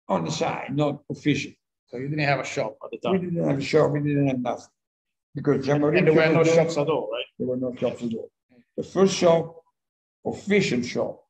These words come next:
Speaker 1: that opened in Italy was in Bologna by Marco Pisa in nineteen eighty-five, just after L'Asino e lo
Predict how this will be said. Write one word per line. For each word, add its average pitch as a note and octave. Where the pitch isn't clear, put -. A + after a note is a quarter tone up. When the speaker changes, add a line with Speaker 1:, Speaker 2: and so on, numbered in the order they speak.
Speaker 1:
that B2
opened C3+
in A#2+
Italy C3
was A#2+
in B2
Bologna C#3
by C3+
Marco B2+
Pisa C3
in C3
nineteen C3
eighty-five, B2+
just C#3+
after C#3
L'Asino C3
e -
lo A#2+